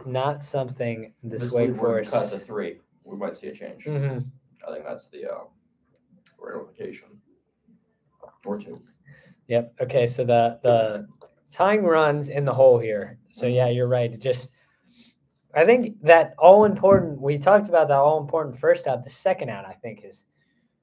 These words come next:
Speaker 1: crucial as
Speaker 2: Changes
Speaker 1: well, 'cause
Speaker 2: everything.
Speaker 1: once you get that second out, I think that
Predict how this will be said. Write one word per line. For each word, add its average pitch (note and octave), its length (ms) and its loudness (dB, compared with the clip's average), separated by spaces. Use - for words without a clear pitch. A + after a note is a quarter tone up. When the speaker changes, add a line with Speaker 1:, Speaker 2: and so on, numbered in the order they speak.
Speaker 1:
crucial D3+ 500 -2
as A#2+ 80 -2
Speaker 2:
Changes C#3 100 -4
Speaker 1:
well, C3 240 2
'cause A#2+ 240 -2
Speaker 2:
everything. G2 240 -12
Speaker 1:
once F3+ 260 -2
you A#3 60 -2
get G#3+ 140 0
that G3 180 4
second D#3+ 280 0
out, C3 160 -4
I B2 80 -4
think B2+ 300 -10
that A#2 240 -8